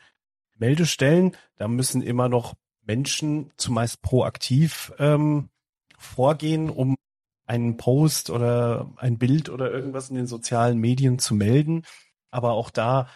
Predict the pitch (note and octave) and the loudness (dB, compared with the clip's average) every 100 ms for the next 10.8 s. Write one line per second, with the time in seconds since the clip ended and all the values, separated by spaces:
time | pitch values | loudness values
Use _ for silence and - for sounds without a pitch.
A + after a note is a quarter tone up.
0 | _ A2+ A2+ B2 - A#2+ - A2 - A2+ | _ -6 -4 -4 -4 -6 -6 -8 -6 0
1 | A#2+ B2+ - - _ - G#2 G#2+ - - | 0 0 -6 -20 _ -8 -6 -8 -12 -10
2 | A2+ - B2 A#2 A2 A#2 A#2+ A#2+ A#2 A#2 | -6 -4 -2 0 -2 -4 -4 -4 -4 -6
3 | A2+ A#2 A2 - A2+ G#2+ A#2+ C#3+ C#3 - | -6 -4 -2 0 -2 -2 -4 -4 -6 -10
4 | - A#2+ - C3 B2 A2+ A#2 A#2 - A2+ | -10 -8 -6 -2 -4 -2 -6 -4 -2 -2
5 | A#2 A#2 A2+ - D3+ A#2+ A2+ G#2+ G#2+ - | -2 -4 -4 -4 -4 -4 -6 -8 -10 -8
6 | A2+ F#2+ D3+ - A2 - - - A#2 - | -8 -4 -4 -4 -8 -8 -12 -4 -4 -2
7 | G2+ G2+ G#2 G#2+ A#2+ C3+ - - _ _ | -2 0 -2 0 0 -2 -8 -20 _ _
8 | _ - A2+ A2+ A2+ - A#2 A2 A2+ A#2+ | _ -4 -2 -2 -4 -4 -4 -2 -2 0
9 | A#2+ A2 A2+ A#2 A#2+ A#2 - A#2+ A2+ A2 | 0 0 -2 -2 -2 -6 -4 -4 -4 -4
10 | - A2 A2+ G#2+ A2 A#2 A2 | -2 0 -2 -2 -2 -2 -2